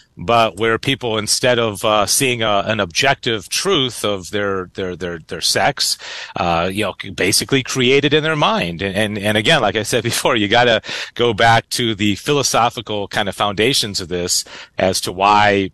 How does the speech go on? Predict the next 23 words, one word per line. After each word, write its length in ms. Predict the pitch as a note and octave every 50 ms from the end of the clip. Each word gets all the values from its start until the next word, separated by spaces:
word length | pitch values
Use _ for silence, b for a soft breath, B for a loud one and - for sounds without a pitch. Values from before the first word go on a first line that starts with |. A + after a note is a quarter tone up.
| _
people 260 | - A#2 A2+ - A#2 G2+
kind 240 | - - G#2+ G#2+
of 100 | G#2 G2
think 300 | - - G#2 A#2 B2+ -
this 220 | - A2+ G#2+ - -
is 120 | G#2 G2
okay, 520 | A#2+ A#2 A#2+ - - - G3+ A#3 A#3 C3+ G#2
where, 360 | F2+ F#2 F#2+ F#2+ F#2+ F#2 F#2
you 120 | - G#2+ G#2+
know, 80 | G2+
more 160 | F#2+ G#2+ B2
and 100 | B2 A2+
more 200 | A2+ C3+ D#3 C#3+
people 260 | A#2 - A2+ G#2+ - G#2
are 60 | G#2
saying, 280 | - - A#2 A#2 A#2
"Yeah, 300 | D3+ A#3 C#4 C#4 B3 G#3
yeah, 300 | D#3 D#3 F3+ F3+ F3 C#3+
you 80 | A#2+ A#2+ C3
know, 60 | B2
truth 240 | A#2 - D3+ D3 -
is 140 | D3+ D3+ -
subjective." 600 | - F2 D2+ - E2 D#2 - - D#2 C#2+ -